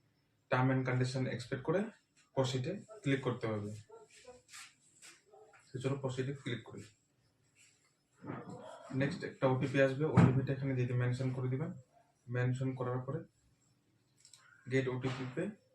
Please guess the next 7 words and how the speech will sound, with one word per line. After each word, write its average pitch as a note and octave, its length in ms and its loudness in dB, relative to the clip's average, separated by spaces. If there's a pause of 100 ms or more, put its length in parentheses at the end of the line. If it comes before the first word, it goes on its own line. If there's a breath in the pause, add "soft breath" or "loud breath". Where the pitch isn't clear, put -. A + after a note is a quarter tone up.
(880)
আহ, B2+ 160 0
কনফার্ম C#3 340 2
ওটিপি C#3 280 -2 (640)
এটাতে B2+ 240 -4 (100)
ক্লিক B2+ 260 0
করবেন। A2 200 -4 (2250)
নেক্সট D3 240 0